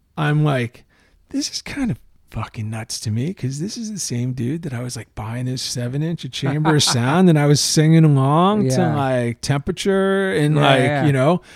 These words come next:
Speaker 1: and now we're touring.
Speaker 2: Yeah.
Speaker 1: And so,
Speaker 2: Awesome, man.
Speaker 1: again, this, this other example of, like, s-, these things I, like, used to revere, just coming back into my
Speaker 2: Mm-hmm.
Speaker 1: life. And now they're, like, a mile marker of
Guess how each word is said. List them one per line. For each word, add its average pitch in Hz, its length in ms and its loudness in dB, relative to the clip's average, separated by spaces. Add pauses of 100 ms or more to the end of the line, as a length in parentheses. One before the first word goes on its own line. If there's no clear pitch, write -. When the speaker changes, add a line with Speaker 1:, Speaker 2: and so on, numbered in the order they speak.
(320)
Speaker 1:
and 147 160 2
now 165 500 0 (580)
we're 156 60 -2
touring. 302 500 -8 (680)
Speaker 2:
Yeah. 113 300 -10 (280)
Speaker 1:
And 180 160 2
so, 175 220 2
Speaker 2:
Awesome, 107 300 -6
man. 107 120 -8
Speaker 1:
again, 147 440 -2
this, 123 180 -4
this 151 300 -8
other 202 180 -4
example 175 460 -4
of, 127 100 -12
like, 107 220 -10
s-, - 300 -10 (220)
these 123 360 -10
things 196 320 -2
I, 127 160 -2
like, 113 260 -8
used 127 200 -4
to - 120 -10
revere, 117 500 -6
just - 140 -16
coming 147 240 -2
back 147 220 -4
into 131 120 0
my 123 100 -2
Speaker 2:
Mm-hmm. 120 100 -2
Speaker 1:
life. 113 400 -6
And 123 180 -2
now 131 540 -2
they're, 123 160 -4
like, 113 200 -8
a 117 60 -8
mile 117 380 -4
marker 110 520 -8
of - 280 -16